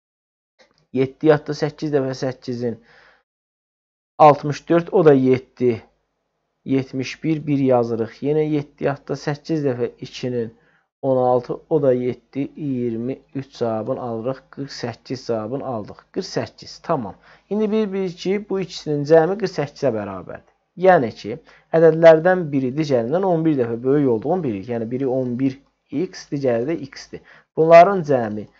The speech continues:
neçəyə bərabərdir? Qırx səkkizə bərabər olmuş olacaq. Burada deyəcək on iki x bərabərdir qırx səkkiz. X də bərabər olacaq.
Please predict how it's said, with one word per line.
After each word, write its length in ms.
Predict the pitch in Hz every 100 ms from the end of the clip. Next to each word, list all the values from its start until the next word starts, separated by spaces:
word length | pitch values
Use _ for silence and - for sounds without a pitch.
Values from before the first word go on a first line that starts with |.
| _ -
neçəyə 300 | 139 - 135
bərabərdir? 580 | 151 135 107 107 117 156
Qırx 220 | 156 143 -
səkkizə 360 | 123 - - 147
bərabər 420 | 123 113 110 160
olmuş 300 | 143 117 156
olacaq. 400 | 131 101 98 - - _ -
Burada 240 | 180 190
deyəcək 400 | 151 120 113 110 -
on 260 | 147 139
iki 240 | 131 - 120 131
x 260 | 143 180 -
bərabərdir 720 | - 127 127 120 123 110 101 113
qırx 240 | 120 -
səkkiz. 580 | - 120 - - 170 - _ _ _ _
X 280 | 202 - - 147
də 100 | 135
bərabər 520 | 143 143 139 147 156
olacaq. 420 | 127 113 131 170